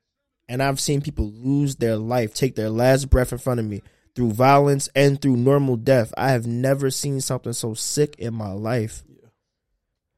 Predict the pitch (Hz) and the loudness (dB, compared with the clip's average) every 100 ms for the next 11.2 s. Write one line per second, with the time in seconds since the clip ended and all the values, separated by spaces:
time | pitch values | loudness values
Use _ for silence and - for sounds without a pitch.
0 | _ _ 123 139 123 139 151 131 143 131 | _ _ -2 0 2 2 2 4 4 4
1 | 110 139 131 139 139 120 139 127 143 151 | 0 -2 0 0 0 0 -2 -2 0 0
2 | 139 85 120 113 123 127 104 107 104 104 | -2 -6 -6 -4 -2 -2 -4 -6 -8 -10
3 | - _ _ _ _ _ _ _ _ _ | -16 _ _ _ _ _ _ _ _ _
4 | _ _ _ _ _ 131 139 - 170 147 | _ _ _ _ _ 2 2 4 4 4
5 | 131 131 131 131 135 123 117 113 117 123 | 4 4 2 2 0 2 2 2 2 2
6 | 120 127 117 135 120 123 131 131 117 113 | 4 4 6 4 4 2 4 2 2 2
7 | 127 120 120 113 120 117 104 117 113 110 | 2 2 -4 -2 0 0 -2 -2 -2 -2
8 | 127 139 135 131 123 113 117 104 113 117 | 0 0 0 0 -2 -4 -6 -6 -6 -8
9 | 107 98 90 _ _ _ _ _ 117 113 | -10 -14 -20 _ _ _ _ _ -16 -14
10 | 123 - _ - 135 127 135 120 123 151 | -14 -18 _ -4 -2 0 0 0 4 4
11 | 131 110 | 4 0